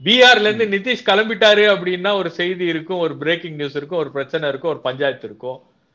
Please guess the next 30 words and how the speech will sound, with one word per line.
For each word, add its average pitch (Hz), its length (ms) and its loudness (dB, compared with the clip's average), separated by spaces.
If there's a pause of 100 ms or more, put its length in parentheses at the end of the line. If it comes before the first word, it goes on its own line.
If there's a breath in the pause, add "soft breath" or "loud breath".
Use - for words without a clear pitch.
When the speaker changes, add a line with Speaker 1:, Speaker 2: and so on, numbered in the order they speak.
(300)
Speaker 1:
So 214 80 4
இதெல்லாம் 208 440 4
வந்து 208 260 0
பாஜக 185 600 2
இப்போ 156 220 -4
அன்றாடம் 185 560 0 (100)
வந்து 143 300 -6
ஹேண்டில் 165 340 -8
பண்ணக்கூடிய 139 440 -6 (440)
பிரச்சனைகளாக 139 580 -4
இருக்கிறது. 117 520 -6 (580 soft breath)
எப்படி 220 240 0
பண்றாங்க? 185 420 4
Speaker 2:
புரியுது. 160 100 2
வெளியில 254 340 4
இருக்கக்கூடிய 208 480 0 (260)
பத்திரிகையாளர்கள் 180 800 2
மத்தியில 151 380 0
தான் 156 380 2
நான் 123 380 -2
கேள்வி 156 300 2
கேட்டது 147 320 0
அங்கிருந்து 113 400 -2
தான். 147 200 -2
பத்திரிகையாளர்கள் 165 680 2
வந்து, 175 160 4 (420 loud breath)
ஆ, 147 80 -4 (520)
மோடிக்கு 190 440 2
கிடைத்த 165 340 0
வெற்றி 143 300 0